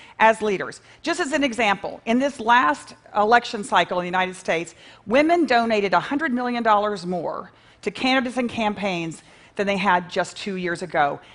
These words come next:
and a record number of women won. So just think about that. Um, so, look, sometimes I think the, the, the challenges we face,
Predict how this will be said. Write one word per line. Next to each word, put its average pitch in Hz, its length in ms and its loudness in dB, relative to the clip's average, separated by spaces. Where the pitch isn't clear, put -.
and 180 120 -2
a 170 100 -4
record 240 580 2
number 196 300 2
of 180 180 0
women 165 380 0
won. 147 340 0
So 247 140 -2
just - 240 -4
think 233 140 2
about 196 260 6
that. 170 280 6
Um, 170 420 4
so, 226 300 8
look, 240 200 0
sometimes 302 440 2
I 240 100 2
think 240 300 -4
the, 214 160 -2
the, 196 260 -2
the 180 80 -14
challenges 262 540 -2
we 220 120 -6
face, 196 600 -4